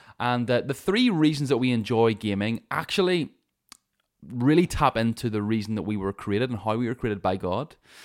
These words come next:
And that's actually why gaming is fun. Gaming is fun because it taps into some of the things that we were actually created for. Uh, but it gives us those in kind of this fake, virtual, counterfeit way. Let me try and explain what I mean. Um, the first reason why gaming is fun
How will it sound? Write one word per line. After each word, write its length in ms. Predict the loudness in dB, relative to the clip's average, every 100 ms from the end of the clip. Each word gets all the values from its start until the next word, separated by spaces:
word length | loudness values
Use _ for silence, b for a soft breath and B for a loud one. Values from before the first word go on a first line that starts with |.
| B
And 120 | -4
that's 180 | -2 -4 -10 _ _
actually 300 | -8 -4 -4
why 260 | 0 2 2
gaming 320 | 0 -4 -4
is 80 | -6
fun. 200 | -4 -4
Gaming 300 | -4 -4 -4
is 120 | -6
fun 320 | -4 -4 -2
because 240 | -4 -8 -12
it 120 | -8
taps 320 | -6 -6 -6
into 560 | -4 -4 -2 -2 -4 -4 B B B
some 200 | -6 -2
of 80 | -2
the 80 | -2
things 320 | -2 0 0
that 120 | 0
we 100 | -2
were 120 | -2
actually 300 | -2 -4 -6
created 480 | -8 -8 -6 -6 -6
for. 320 | -6 -6 -8 -12 _ b b b b b -8
Uh, 220 | -4 -4
but 180 | -2 -2
it 140 | -2
gives 220 | 0 2
us 160 | 2 0
those 240 | 0 0
in 80 | 0
kind 200 | -4 -4
of 60 | -4
this 160 | -6
fake, 540 | -8 -6 0 0 -2 -12 -16
virtual, 760 | -4 -2 -2 -2 0 0 -2 b b _ -8
counterfeit 520 | -6 -4 -4 -2 -2
way. 340 | -2 -4 -6 -10 _ -8
Let 100 | -4
me 100 | 0
try 140 | 2
and 80 | 2
explain 320 | 2 -2 0
what 100 | 0
I 40 | 0
mean. 260 | 0 -2 B B B -2
Um, 360 | 2 2 0 -8
the 120 | -12
first 300 | 2 2 2
reason 300 | 0 0 0
why 100 | 0
gaming 340 | 0 -2 -2 -2
is 120 | -4
fun 340 | 0 0 -2